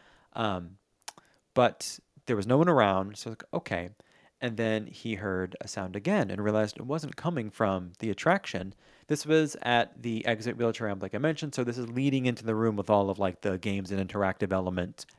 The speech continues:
after the attraction. So, um, he hears the sound again. He's like, "What? What is that?" So he goes looking around. There's no one in the, in the, uh, in this part, in what they call the post show, if you will. There's no one in the post show area.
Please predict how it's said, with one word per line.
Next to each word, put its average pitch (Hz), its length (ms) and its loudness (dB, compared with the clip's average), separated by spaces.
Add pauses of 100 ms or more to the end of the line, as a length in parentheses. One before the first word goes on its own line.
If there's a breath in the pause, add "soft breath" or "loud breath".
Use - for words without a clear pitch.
(120)
after 113 380 0
the 95 360 -6
attraction. 113 600 -8 (760 soft breath)
So, 127 420 2
um, 101 380 0
he 117 120 -12
hears 104 380 -2
the 101 120 -10
sound 90 400 -6
again. 151 340 -2
He's 95 140 -18
like, 101 160 -14
"What? 117 320 -6 (420)
What 143 220 2
is 220 280 8
that?" 170 280 -6 (420 soft breath)
So 131 140 -2
he 127 100 0
goes 143 280 4
looking 170 280 0
around. 117 420 6
There's 101 220 2
no 110 220 6
one 131 440 4 (460)
in 123 180 -2
the, 120 360 -2
in 117 120 -4
the, 107 240 -2
uh, 92 220 -4 (160)
in 110 100 -8
this 104 120 -6
part, 98 300 2
in 110 100 -8
what 98 120 0
they 104 60 -2
call 101 200 -2
the 95 60 -4
post - 360 -4
show, 92 400 -4
if - 160 -12
you 104 80 -6
will. 98 160 -2
There's 90 160 -8
no 110 100 4
one 139 80 4
in 147 60 2
the 143 60 -2
post 117 260 0
show 101 200 -2
area. 92 460 -4